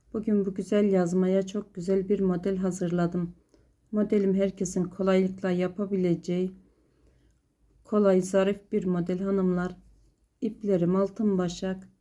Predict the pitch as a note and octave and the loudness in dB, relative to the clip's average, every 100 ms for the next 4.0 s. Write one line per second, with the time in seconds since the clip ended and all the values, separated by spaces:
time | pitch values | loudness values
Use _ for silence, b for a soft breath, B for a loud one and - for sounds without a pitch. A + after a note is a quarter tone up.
0 | _ _ - G#3+ G#3 F#3 F#3 G3 F#3 F3+ | _ _ -4 -4 0 -2 0 -2 -2 -2
1 | E3+ - F#3 - G#3+ G#3 G3+ F#3+ F#3+ F#3 | -6 -8 -12 -6 -2 2 2 4 2 0
2 | F#3 G#3 G3+ G3+ F#3+ F3+ F3+ E3+ F3 F3 | -2 -2 0 2 2 2 0 0 0 2
3 | E3+ - F#3+ G3 - G#3+ G3 F#3 F#3 | 0 -2 -4 -4 -2 0 2 0 -2